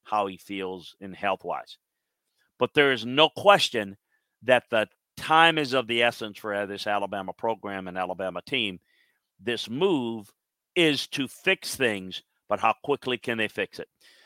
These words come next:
Hope you've, uh, had a chance to, uh, uh, check out Landry football dot com, where we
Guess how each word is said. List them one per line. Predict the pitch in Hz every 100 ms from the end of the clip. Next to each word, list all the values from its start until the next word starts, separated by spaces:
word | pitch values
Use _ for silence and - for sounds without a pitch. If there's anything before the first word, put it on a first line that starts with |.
| _
Hope | - 202 -
you've, | 196 185 180 156
uh, | 156 147
had | 135 151
a |
chance | - 151 143 143 -
to, | 120 113 - -
uh, | 117 110 -
uh, | 110 _ 104
check | - 147 -
out | 135 120 - _ _ _ _
Landry | 101 120 139 127
football | 127 135 123 117
dot | 110 107 107
com, | - 113 104 104 - _ _ _
where | 110 120
we | 110 147 151